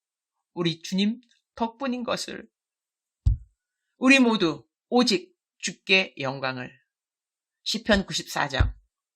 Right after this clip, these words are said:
구 절. "귀를 지으시니가 듣지 아니하시랴. 눈을 만드시니가 보지 아니하시랴. Does he who implanted the ear not hear?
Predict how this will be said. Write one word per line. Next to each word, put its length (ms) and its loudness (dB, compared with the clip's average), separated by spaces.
구 100 -12
절. 280 -2
"귀를 300 6
지으시니가 640 4
듣지 320 0
아니하시랴. 840 0
눈을 320 6
만드시니가 840 2
보지 300 -2
아니하시랴. 840 -4
Does 220 6
he 260 2
who 440 0
implanted 760 0
the 440 0
ear 380 0
not 340 2
hear? 420 -2